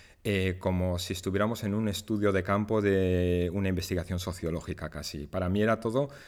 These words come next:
como digno de observar cómo eran los vecinos, cómo se comportaban, cómo hablaban entre ellos, cómo habían organizado todo,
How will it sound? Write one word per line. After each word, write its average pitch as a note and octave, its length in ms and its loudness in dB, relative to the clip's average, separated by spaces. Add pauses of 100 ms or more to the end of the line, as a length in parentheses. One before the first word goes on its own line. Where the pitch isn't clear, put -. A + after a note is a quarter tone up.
(120)
como F#2+ 240 2
digno G2+ 340 2
de F2+ 340 2
observar F2+ 680 0
cómo E2+ 300 0
eran E2+ 160 -2
los B2 140 -4
vecinos, A2 560 -2
cómo F2 160 -4
se F2+ 100 -8
comportaban, G#2+ 580 -2
cómo F#2 200 0
hablaban G#2 300 0
entre C3 280 -2
ellos, F#2+ 240 -2
cómo F#2+ 180 0
habían G2+ 300 0
organizado A#2 560 -2
todo, G#2+ 400 0